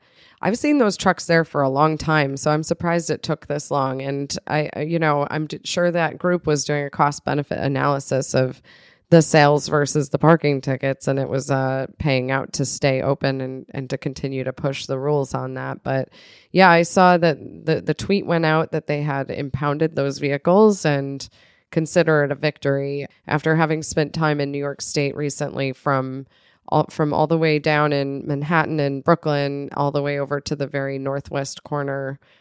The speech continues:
where my little hometown is, I can say that, uh, this is a drop in the ocean in terms of,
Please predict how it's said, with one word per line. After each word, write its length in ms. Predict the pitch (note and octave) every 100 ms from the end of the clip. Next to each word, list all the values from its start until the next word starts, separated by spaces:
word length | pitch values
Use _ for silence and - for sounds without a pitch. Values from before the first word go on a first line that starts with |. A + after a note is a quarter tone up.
| _
where 120 | -
my 140 | C#3 C#3
little 260 | D#3 D3
hometown 560 | D3 D3 C#3 E3+ D#3 C#3+
is, 260 | C3+ C3 C#3
I 100 | D3
can 180 | C#3
say 300 | C3 D3 C#3
that, 460 | C3+ C3+ C3+ - - _ _ _ _ -
uh, 200 | D3+ C#3+
this 200 | D#3 F3
is 120 | D3+
a 60 |
drop 300 | C#3 D3 C#3
in 140 | D3 C3
the 140 | C3+
ocean 360 | C#3 - B2 C3
in 140 | C3
terms 360 | - D#3 C3+ C#3
of, 360 | C3+ B2+ -